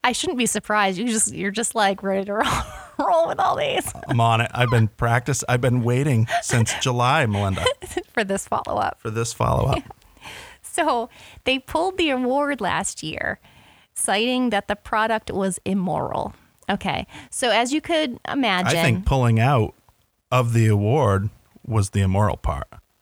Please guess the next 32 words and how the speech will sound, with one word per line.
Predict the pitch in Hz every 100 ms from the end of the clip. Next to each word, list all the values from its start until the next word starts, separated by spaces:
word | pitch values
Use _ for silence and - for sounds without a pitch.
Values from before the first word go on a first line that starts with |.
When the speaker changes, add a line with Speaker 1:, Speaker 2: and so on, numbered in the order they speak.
| _ _ _
Speaker 1:
Mm-hmm. | 208 220 220 _ _ _ _ _
Yeah. | 220 247 _ _ _ _ - -
It | 220
was | 226
wrong. | 208 294 - - _ _ _ _ _ _
Right. | 196 170
I | -
mean, | 220 190
Speaker 2:
Yeah. | -
Speaker 1:
so | - 240 202 -
this | 214 277 294
was | 262
an | 254
ad-, | 247 202
an | - 180 196 - 196
advanced, | 190 185 202 220 226 - -
um, | 208 196 185 180
advanced | 190 202 185 - - - -
technology, | - 240 254 247 233 233 226 - -
won | 226 269
an | 285
award, | 240 196 190 185 - - - _ _ _ _ _ _ _ _
immoral | - 294 262 226 214
stamp, | 214 214 180 180 175 - _
you | 196 196
know, |
here | 190 208
we | 233
go. | 202 175 175
So | 180
then | 208 262
it, | 254